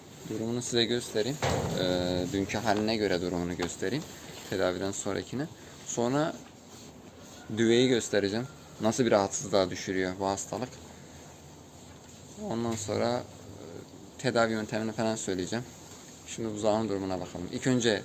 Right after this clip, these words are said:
dün, dün akşamki görüntü ekrana gelsin. Ondan sonra buzağın şimdiki durumunu göstereyim ben size.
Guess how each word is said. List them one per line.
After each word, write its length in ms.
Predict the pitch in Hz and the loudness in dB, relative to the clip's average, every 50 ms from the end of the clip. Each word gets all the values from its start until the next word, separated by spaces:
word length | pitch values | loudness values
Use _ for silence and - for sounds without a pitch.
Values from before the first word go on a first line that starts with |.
| - - - - - - - - | -6 -14 -18 -18 -16 -10 0 2
dün, 160 | 101 107 104 - 120 117 110 | 2 2 2 0 -2 -2 2
dün 80 | 113 | 2
akşamki 600 | 120 123 120 - 135 127 127 - - 131 127 - - - - - | 2 2 2 2 -2 -2 -2 0 0 0 0 0 -4 -10 -12 -6
görüntü 360 | 113 110 117 120 120 117 - | -2 0 0 0 0 -2 -4
ekrana 280 | 127 - 131 131 127 127 | -4 -2 0 0 0 2
gelsin. 400 | 123 123 120 120 - - 135 156 - - - - - - - - - | 2 2 0 0 0 -2 -2 -6 -8 -14 -18 -18 -18 -18 -14 -8 -2
Ondan 260 | 123 127 127 123 123 | 0 2 4 4 2
sonra 320 | 123 - 117 117 127 131 | 0 0 2 2 2 2
buzağın 320 | 117 110 113 107 110 117 - - | 2 2 0 0 0 0 -2 -4
şimdiki 340 | - - 113 101 95 101 98 | -4 -2 -2 -2 -2 -2 -2
durumunu 300 | 101 98 95 92 92 87 | -2 -2 -2 -2 -2 -4
göstereyim 420 | - - - - - - - - - | -4 -6 -8 -8 -8 -8 -6 -8 -8
ben 60 | - | -8
size. 180 | - - - | -8 -10 -10